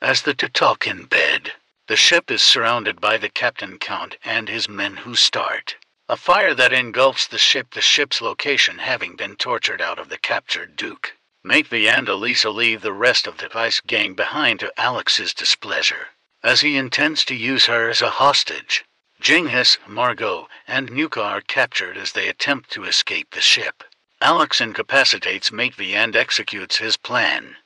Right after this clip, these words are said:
demanding assurance of all his comrades' escape, including the traitor Duke, for Elisa's safety, which Arkady gives his word for. During her descent,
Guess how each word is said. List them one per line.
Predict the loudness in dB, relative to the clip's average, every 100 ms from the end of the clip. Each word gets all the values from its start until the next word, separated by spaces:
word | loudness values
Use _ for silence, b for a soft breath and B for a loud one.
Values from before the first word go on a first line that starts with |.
| _ _
demanding | -6 2 2 4 0 2
assurance | 2 4 2 0 -2
of | 2
all | 2 2
his | -2 -4
comrades' | 0 0 2 0 0 -2
escape, | 2 2 2 -4 -6
including | -10 -8 -6 -6 -6
the | -6
traitor | -2 0 0 -2
Duke, | -4 -6 -6
for | -10 -6
Elisa's | -4 -4 -4 -4 0
safety, | 2 2 2 -2 -10 -10 -12 _ _ -2
which | 0 2
Arkady | 0 -2 2 2 4 0
gives | -2 -2 0 0
his | 0 -2
word | -2 -4 -8
for. | -10 -8 -8 -10 -14 _ _ _
During | 0 2 2 -2
her | -6
descent, | 0 4 4 4 -4 -8